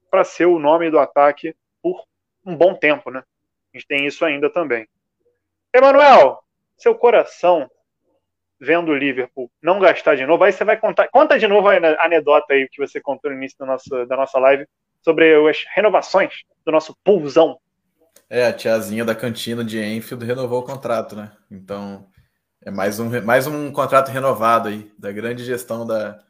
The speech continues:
Speaker 2: Fenway Sports Group. Cara, o Liverpool pra essa temporada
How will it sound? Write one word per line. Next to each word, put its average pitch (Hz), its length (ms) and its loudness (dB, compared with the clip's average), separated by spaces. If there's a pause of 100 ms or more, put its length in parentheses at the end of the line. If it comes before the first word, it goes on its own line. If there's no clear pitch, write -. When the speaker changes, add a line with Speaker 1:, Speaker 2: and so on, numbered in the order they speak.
(300)
Speaker 2:
Fenway 120 420 -8
Sports 110 400 -10
Group. 107 360 -14 (540)
Cara, 185 320 2
o 151 40 -6
Liverpool 180 400 -4
pra 185 140 -2
essa 175 140 -4
temporada 175 960 0